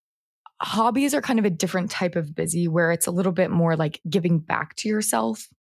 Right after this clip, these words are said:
Like, "Oh, I really wanna learn this skill. I really wanna take on this new task or, like, be creative in this specific way." And so I think, like, it's worthwhile to fill your schedule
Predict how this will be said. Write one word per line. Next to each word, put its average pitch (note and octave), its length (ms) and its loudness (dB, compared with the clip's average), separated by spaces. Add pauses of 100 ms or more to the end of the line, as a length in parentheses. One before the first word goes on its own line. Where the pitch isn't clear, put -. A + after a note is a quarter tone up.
(100)
Like, F#3 240 -2
"Oh, F#3+ 80 2
I F3 80 2
really D#3+ 260 -2
wanna E3 200 2
learn F3+ 220 0
this G3 140 2
skill. E3 240 0
I D#3+ 60 0
really E3+ 240 0
wanna D#3+ 420 0 (1040)
take - 240 0
on F#3 240 2
this - 400 4 (800)
new G#3+ 300 4
task G#3 560 0
or, F3+ 80 2
like, E3+ 240 0
be F3+ 120 0
creative F3+ 520 2
in E3+ 100 4
this D#3+ 140 2
specific - 560 0
way." G2 420 2
And F#3 160 2
so F#3+ 80 2
I E3+ 80 2
think, F3 240 0
like, D#3+ 260 0 (420)
it's F#3 200 0
worthwhile E3+ 640 0
to E3 60 0
fill F3+ 440 2
your E3 220 0
schedule E3+ 800 0